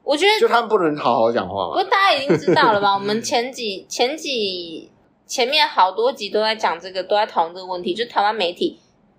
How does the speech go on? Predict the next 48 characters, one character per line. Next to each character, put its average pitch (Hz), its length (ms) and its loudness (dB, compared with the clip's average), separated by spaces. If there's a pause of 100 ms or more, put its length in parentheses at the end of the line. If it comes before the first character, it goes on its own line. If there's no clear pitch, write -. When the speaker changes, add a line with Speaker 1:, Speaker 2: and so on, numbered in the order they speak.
(280)
Speaker 1:
这 311 140 -6
种 208 260 2
辛 269 300 -4
辣 277 200 4
标 226 220 4
题 214 140 -2
就 208 100 0
是 233 120 0
为 220 120 6
了 190 80 4
吸 202 240 -4
引 190 140 -6
人 - 220 -4
啊。 - 260 -12
Speaker 2:
对 127 100 2
啊， 110 140 4
他， 185 160 2
因 226 120 0
为 226 100 2
他 226 60 -4
们 202 80 4
Speaker 1:
因 - 20 4
为 190 60 4
大 349 80 6
家 330 80 4
会 339 100 -4
点 - 260 -2
啊。 - 60 -16 (240)
Speaker 2:
因 196 100 -6
为 214 160 -2 (240)
有 143 220 4
点 120 140 2
阅 127 80 4
率 127 140 2
啊， 104 100 4
有 98 100 0
广-， 117 120 2
Speaker 1:
嗯。 120 140 2
Speaker 2:
有 135 120 2
广 123 140 0
告 120 120 4
收 110 260 0
益 104 100 -2
啊， 90 220 0
这 165 80 -2
是 175 60 0
他 185 120 4
们， 160 380 0